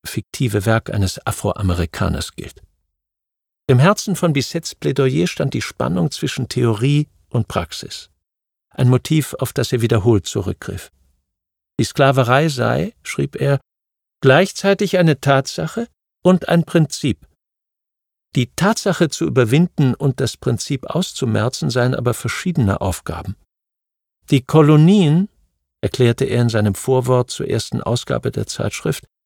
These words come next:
kennen die großartigen Prinzipien der Philanthropie nur in der Theorie. Von der Freiheit in Aktion wissen sie gar nichts.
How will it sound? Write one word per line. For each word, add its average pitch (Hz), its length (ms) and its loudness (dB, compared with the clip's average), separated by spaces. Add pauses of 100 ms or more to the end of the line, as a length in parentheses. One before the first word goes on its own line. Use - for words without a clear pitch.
(360)
kennen 196 380 4
die 120 220 2
großartigen 120 800 0
Prinzipien 120 720 -2
der 110 140 2
Philanthropie 123 840 0
nur 135 360 6
in 160 120 0
der 147 160 0
Theorie. 165 600 2 (680)
Von 131 220 4
der 123 140 6
Freiheit 160 600 4
in 135 180 0
Aktion 117 880 -2 (140)
wissen 151 360 0
sie 123 160 0
gar 117 280 4
nichts. - 440 -6